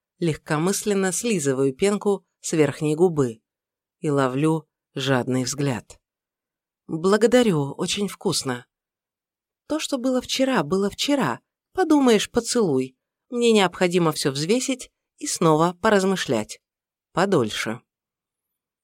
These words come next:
Внезапно мне становится очень тесно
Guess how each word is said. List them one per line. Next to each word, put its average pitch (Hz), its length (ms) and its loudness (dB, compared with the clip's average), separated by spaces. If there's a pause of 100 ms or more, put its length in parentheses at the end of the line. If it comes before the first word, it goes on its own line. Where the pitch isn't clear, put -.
Внезапно 143 880 -2 (320)
мне 254 260 2
становится 196 720 0
очень 143 360 -2
тесно 214 460 -2